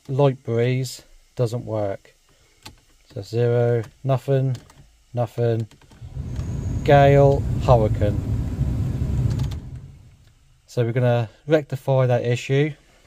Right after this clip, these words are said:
um, by fitting a new heater resistor, which is located in the glove box. So we'll get some tools out and we'll go through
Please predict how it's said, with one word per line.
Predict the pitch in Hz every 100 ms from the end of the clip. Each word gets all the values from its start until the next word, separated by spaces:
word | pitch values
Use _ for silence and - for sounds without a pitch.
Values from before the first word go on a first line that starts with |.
| _ _ _ _ _ _ -
um, | 117 113 113
by | 113 113
fitting | - 135 117 117
a | 117
new | 117 123 117 107
heater | 127 117 110
resistor, | 110 110 - - 98 _ _ _ - - - -
which | 113 -
is | 110 -
located | 117 110 - - 110 107 107 - _ _ _ _ _ _ _ _ _ _ _ _ _ _ _ _ -
in | 120 107
the |
glove | 104 101 -
box. | 90 - - - _ _ _ _ _ _ _ _ _ -
So | - 117 98 80 117
we'll |
get | 110 139
some | - 120
tools | 120 113 104
out | 107 117 131 _ _ - - _ _
and | 117 107 107
we'll | 107 107
go | - 113
through | 107 110 107 104 104